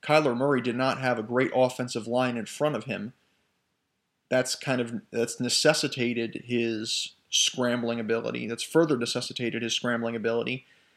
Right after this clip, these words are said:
and it's only gotten him more hurt. Now, again, Lewan is a guy who is, what, about thirty-one now, I believe? But still, it would be a great, it would be a great gamble for Arizona, I think,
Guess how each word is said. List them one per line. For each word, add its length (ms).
and 220
it's 120
only 180
gotten 300
him 400
more 360
hurt. 400
Now, 120
again, 360
Lewan 400
is 100
a 40
guy 280
who 300
is, 600
what, 140
about 180
thirty-one 920
now, 220
I 60
believe? 480
But 280
still, 360
it 100
would 160
be 140
a 60
great, 680
it 80
would 140
be 100
a 40
great 340
gamble 420
for 200
Arizona, 480
I 120
think, 440